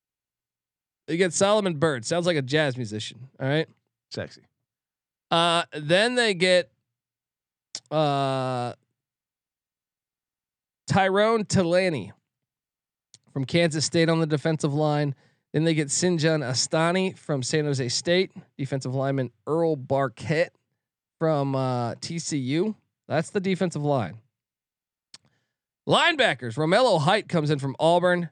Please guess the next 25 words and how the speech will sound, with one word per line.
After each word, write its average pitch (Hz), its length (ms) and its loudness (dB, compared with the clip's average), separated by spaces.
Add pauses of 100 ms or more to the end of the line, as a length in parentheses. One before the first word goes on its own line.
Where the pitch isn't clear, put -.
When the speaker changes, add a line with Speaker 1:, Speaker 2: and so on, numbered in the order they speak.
Speaker 1:
Shane 165 560 -2
Lee 151 400 -2
comes 131 280 -2
in 127 100 0
from 113 200 -8 (160)
Alabama. 160 1300 2 (540)
Carson 185 520 0
Tabarucci 170 800 2 (1040)
is 123 260 -2 (200)
in 156 220 -2
from 131 340 -2
Utah. 160 480 2
And 151 80 0
then 156 100 0
the 120 80 -2
four-star 147 560 -2
Eric 131 280 0
Gentry 131 500 -2
from 120 240 -4
Arizona 123 360 -2
State. 107 540 -6
Speaker 2:
It's - 140 -12
pretty 170 240 0
good, 131 260 2
uh, 123 680 0